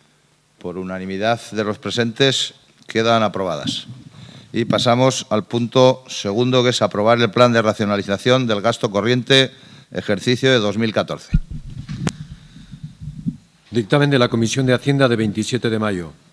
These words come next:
Speaker 2: <clears throat> Visto el plan de racionalización del gasto corriente para dos mil catorce, confeccionado por Secretaría de Intervención, considerando que la elaboración y aprobación del citado plan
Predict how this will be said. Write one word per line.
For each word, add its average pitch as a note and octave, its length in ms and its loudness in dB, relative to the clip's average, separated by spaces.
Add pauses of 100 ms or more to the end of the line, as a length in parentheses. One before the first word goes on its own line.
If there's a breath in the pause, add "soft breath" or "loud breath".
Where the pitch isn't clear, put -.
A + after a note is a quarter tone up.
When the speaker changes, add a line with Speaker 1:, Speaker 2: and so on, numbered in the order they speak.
(120)
Speaker 2:
<clears throat> - 960 -4
Visto D3 300 2
el D3+ 80 0
plan D3+ 180 2
de C#3+ 80 2
racionalización B2+ 760 0
del A#2 140 -2
gasto B2 280 -4
corriente A#2 480 -2
para G#2+ 200 -6
dos F#2 160 -8
mil A2 140 -4
catorce, A#2 520 -2 (500 loud breath)
confeccionado A#2 680 -2
por A2+ 120 -2
Secretaría G#2+ 520 -4
de A2 80 -2
Intervención, A2+ 720 -4 (500 loud breath)
considerando B2+ 600 0
que C#3+ 100 0
la A#2+ 160 2
elaboración A2+ 600 -2
y C#3+ 100 4
aprobación B2 520 -2
del B2 140 -2
citado A2 420 -4
plan B2 360 -2